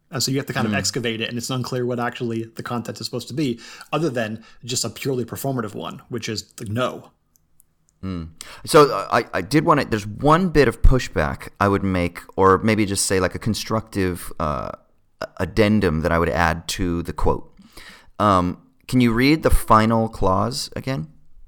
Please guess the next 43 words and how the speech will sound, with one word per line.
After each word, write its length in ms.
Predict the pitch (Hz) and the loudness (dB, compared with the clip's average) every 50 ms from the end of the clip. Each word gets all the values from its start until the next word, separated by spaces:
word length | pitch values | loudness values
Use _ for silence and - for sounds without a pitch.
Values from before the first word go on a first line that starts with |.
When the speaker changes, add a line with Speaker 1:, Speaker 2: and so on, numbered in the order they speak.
| - - - - - - - - - - - - - _ _ _ _ _ _ _ _ - | -20 -20 -20 -20 -20 -20 -20 -20 -20 -20 -20 -20 -20 _ _ _ _ _ _ _ _ -6
Speaker 1:
Yeah, 100 | 160 156 | -4 -4
so 120 | - 143 143 | -2 -2 -2
after 220 | 143 143 - 135 | -2 -2 -2 -2
talking 240 | 120 127 123 - 135 | -4 -4 -4 -4 -4
about 100 | 123 113 | -6 -6
the 80 | 117 | -6
two 160 | - - 131 120 | -6 -4 -4 -4
senses 380 | - 123 120 117 120 113 110 | -4 -4 -6 -10 -10 -8 -8
of 80 | 117 110 | -8 -8
respect, 500 | 107 98 - - 131 123 131 - - - _ _ _ _ _ _ _ _ - | -6 -6 -6 -4 -4 -6 -6 -8 -12 -20 _ _ _ _ _ _ _ _ -8
Speaker 2:
Yeah. 240 | - 95 92 - - - - - - | -4 -2 -2 -2 -4 -6 -10 -8 -6
Speaker 1:
uh, 100 | 135 123 | -4 -2
some 220 | 117 - - 156 147 | -2 0 -2 -2 -2
people 240 | 151 143 127 120 | -4 -4 -4 -2
will 80 | 117 117 | -4 -2
say, 320 | - - 135 127 123 120 120 - | -2 -2 -2 -2 -2 -2 -4 -4
"If 180 | - 120 - 131 | -6 -8 -4 -4
you 80 | 123 | -4
won't 120 | 127 - 139 | -4 -4 -4
respect 400 | 120 - - - 127 123 - 131 | -6 -6 -4 -4 -6 -6 -6 -6
me, 260 | 123 120 120 120 113 | -4 -2 -2 -2 -2
I 60 | 120 | -2
won't 180 | 117 120 - 131 | -4 -6 -6 -8
respect 420 | 127 - - 127 117 110 - - | -10 -10 -6 -6 -6 -6 -6 -4
you." 240 | 131 120 117 110 113 | -2 -2 -2 -4 -4
And 140 | 127 123 113 | -6 -6 -4
they 100 | 113 110 | -4 -4
mean, 280 | 117 123 127 120 117 | -4 -2 -2 -4 -4
"If 160 | 117 117 - | -6 -6 -8
you 60 | 123 120 | -8 -8
won't 160 | 123 - 120 | -8 -8 -8
treat 220 | - - 127 117 | -8 -6 -6 -6
me 100 | 123 120 | -4 -6
like 180 | 117 113 113 - | -6 -6 -6 -6
an 80 | 117 | -8
authority, 520 | 117 110 - 123 117 113 110 104 104 107 - | -8 -8 -6 -6 -6 -4 -4 -6 -6 -8 -8
I 60 | - | -8
won't 220 | 113 117 117 - - | -6 -6 -6 -8 -8
treat 200 | - - 117 - | -10 -10 -10 -8
you 160 | 117 113 120 | -6 -8 -8
like 160 | 113 113 120 - | -8 -8 -10 -12
a 60 | - | -12
person." 500 | - - 127 127 135 - - - 156 | -10 -8 -8 -6 -8 -8 -10 -12 -18